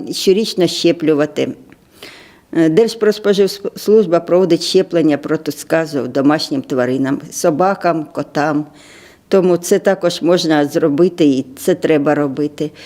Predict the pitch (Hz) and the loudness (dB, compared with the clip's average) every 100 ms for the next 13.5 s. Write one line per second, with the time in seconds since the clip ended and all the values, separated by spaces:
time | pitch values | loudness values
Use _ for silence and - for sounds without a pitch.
0 | - - - 220 240 196 220 214 202 - | -20 -20 -4 2 2 4 4 6 4 2
1 | 175 196 - 202 185 180 170 175 220 220 | 0 0 2 2 4 2 4 4 4 2
2 | 208 190 185 180 180 180 180 175 170 156 | 0 2 0 0 -2 2 0 2 2 2
3 | 175 180 180 165 156 156 151 151 151 156 | 2 2 2 2 2 2 0 2 2 2
4 | 151 151 151 151 156 170 220 208 202 - | 0 -2 -2 0 0 2 0 -2 -4 -10
5 | - - _ 196 202 202 196 175 170 170 | -20 -20 _ 0 2 0 2 4 2 2
6 | 147 147 147 147 - 170 151 - 165 160 | -2 -2 -2 -2 0 0 0 0 0 2
7 | 151 151 - 165 165 151 147 147 160 156 | 2 0 0 0 2 2 0 -2 -6 -6
8 | 160 165 160 147 147 143 160 143 143 - | -4 2 2 2 0 2 2 2 -2 -6
9 | 143 - 156 160 147 139 139 139 131 180 | -4 0 0 0 2 2 2 -2 0 2
10 | 208 196 190 - - 143 143 135 139 135 | 2 2 -2 -8 0 2 4 4 2 2
11 | 147 - - 139 135 - - - - 185 | 0 -2 -8 -6 -8 -10 -20 -16 0 2
12 | 180 175 156 151 160 156 160 160 - 160 | 2 2 0 0 -2 0 0 -2 -4 -6
13 | - 156 151 151 151 | -2 0 2 2 0